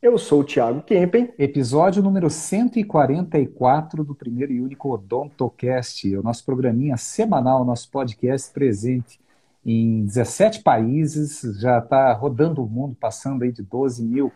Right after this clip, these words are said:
Speaker 2: cliques. Motivo de honra, motivo de orgulho, esse produto que a gente começou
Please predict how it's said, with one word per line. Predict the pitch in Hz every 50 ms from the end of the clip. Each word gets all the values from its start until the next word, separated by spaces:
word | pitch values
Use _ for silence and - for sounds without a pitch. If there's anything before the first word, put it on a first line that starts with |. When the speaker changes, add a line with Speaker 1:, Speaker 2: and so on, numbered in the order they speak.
| _ -
Speaker 2:
cliques. | 110 110 127 147 147 - - - - _ _ _ _ _ _ _ -
Motivo | - 110 110 - 139 127 131
de | 113 117
honra, | 113 120 135 147 151 135 123
motivo | 113 110 107 - 139 127 120
de | 117 123
orgulho, | 113 110 98 92 113 127 143 139
esse | 117 - - 113
produto | - 110 104 110 127 131 -
que | -
a | 117
gente | 98 117 113 -
começou | - 117 113 107 101 - - - 123 123 120 113